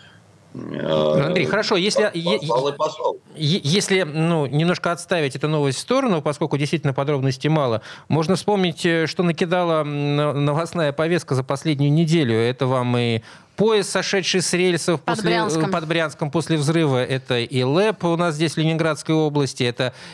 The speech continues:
Speaker 2: и горящая нефтебаза в Краснодарском крае.
Speaker 3: Аксенов, опять же таки, покуш-,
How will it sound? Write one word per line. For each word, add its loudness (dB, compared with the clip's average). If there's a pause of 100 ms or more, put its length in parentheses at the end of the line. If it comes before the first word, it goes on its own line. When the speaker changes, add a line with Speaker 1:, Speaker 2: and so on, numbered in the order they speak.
Speaker 2:
и 0
горящая -2
нефтебаза -2
в -16
Краснодарском -2
крае. -2
Speaker 3:
Аксенов, -2
опять -2
же -6
таки, -6
покуш-, -2